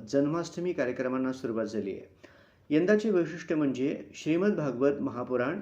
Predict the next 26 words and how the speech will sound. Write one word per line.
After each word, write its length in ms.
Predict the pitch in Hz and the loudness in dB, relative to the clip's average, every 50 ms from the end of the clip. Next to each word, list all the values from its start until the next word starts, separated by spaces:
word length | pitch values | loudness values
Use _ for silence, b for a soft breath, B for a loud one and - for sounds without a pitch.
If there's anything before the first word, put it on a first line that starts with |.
| - 127 | -2 0
या 140 | 123 120 | 2 2
विषयावर 460 | 113 117 113 - - 147 151 135 120 104 104 B B B B B B B B - | 2 2 0 -2 -4 -4 -2 -2 -2 -2 -4 B B B B B B B B 0
रंगारेड्डी, 680 | 147 147 156 175 196 208 175 156 135 131 131 123 - - | 2 4 6 6 6 6 6 4 4 2 0 0 2 4
तेलंगण 440 | 143 139 139 143 143 139 135 147 147 | 6 8 8 8 6 4 2 0 0
येथील 400 | 139 131 127 131 135 135 143 151 - - - b b b b b - | 0 0 -2 0 0 2 2 2 0 -2 -6 b b b b b -4
नित्य 300 | - 156 180 - - 208 | -2 -2 -2 2 2 2
शुद्धानंद 540 | 208 - 147 135 139 139 139 135 135 139 139 | 2 2 2 2 4 2 4 2 2 0 0
स्वामी 380 | 135 - - 135 127 127 135 156 | 0 0 -2 -2 0 2 2 0
क्षेत्रमचे 600 | 160 156 - 139 117 131 131 131 127 - 139 135 | 0 0 0 0 0 2 0 0 0 0 -2 -2
संस्थापक 680 | 127 - 135 131 127 - - 160 - - 117 104 - - | -2 -2 -4 -4 -4 -2 -2 -2 0 0 -2 -2 -2 -6
शिवानंद 500 | - - 143 135 131 139 147 151 156 160 | -4 0 0 2 2 2 0 0 0 -2
स्वामी 440 | 160 - - - 139 123 131 160 175 | -4 -6 -6 -4 -2 0 0 0 0
महाराज 340 | 165 143 120 110 104 98 - B B B B B B B | 0 0 2 2 0 0 -2 B B B B B B B
यांचे 400 | 143 160 175 170 180 151 139 139 - | 2 4 4 6 6 6 6 6 4
तेलुगू 280 | 165 160 165 175 214 | 4 6 6 6 4
भाषेतून 460 | 190 170 143 - 156 147 147 151 151 147 | 4 2 2 0 0 0 2 0 0 2
प्रवचन 420 | 143 131 123 123 123 123 120 123 | 2 2 2 2 0 0 -2 -4
सुरू 300 | 123 - 135 123 110 107 | -2 0 0 2 2 2
आहे. 140 | 104 101 104 - - - - _ _ b b b b b b _ _ - | 2 0 -2 -6 -12 -18 -20 _ _ b b b b b b _ _ -2
दररोज 440 | 123 139 147 143 156 160 165 160 | 0 2 4 6 6 4 4 4
सायंकाळी 500 | - 156 139 143 147 143 143 147 156 156 | 4 4 4 4 4 6 6 6 4 4
सहा 340 | 151 - - - 139 135 147 | 0 -2 -4 -4 0 0 0
ते 240 | 147 147 170 175 180 | 0 4 4 4 4
साडेआठ 600 | 175 - - 151 135 143 147 131 104 101 - 127 | 2 0 2 4 4 6 6 4 4 2 0 2
या 160 | 127 135 127 | 4 4 4
वेळेत 220 | 120 123 123 131 | 4 4 2 0